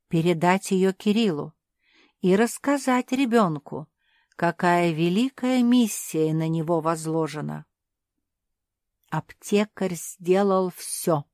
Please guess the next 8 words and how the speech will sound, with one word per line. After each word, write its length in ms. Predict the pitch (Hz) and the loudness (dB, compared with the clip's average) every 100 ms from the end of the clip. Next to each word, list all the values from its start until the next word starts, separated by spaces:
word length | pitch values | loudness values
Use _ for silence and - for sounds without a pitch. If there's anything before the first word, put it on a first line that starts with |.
| _ _ _ _ _ _ | _ _ _ _ _ _
как 260 | - 165 - | -4 -4 -4
предсказывалось. 1120 | 175 165 - - 165 143 147 143 151 - - _ _ _ _ _ _ _ _ _ _ - | -6 -6 -8 -2 0 0 -4 -8 -10 -14 -20 _ _ _ _ _ _ _ _ _ _ 0
Он 200 | 226 285 | 2 4
приобрел 640 | 269 185 165 160 160 175 180 | 2 0 0 2 2 2 0
одежду 600 | - 165 165 175 156 151 | -4 -2 0 0 0 -4
для 260 | 151 151 165 | -4 -2 -2
маленькой 540 | 165 160 151 151 151 | 0 0 0 -4 -4
девочки, 720 | 139 151 170 196 - - 214 | -4 0 0 -2 -6 -10 -8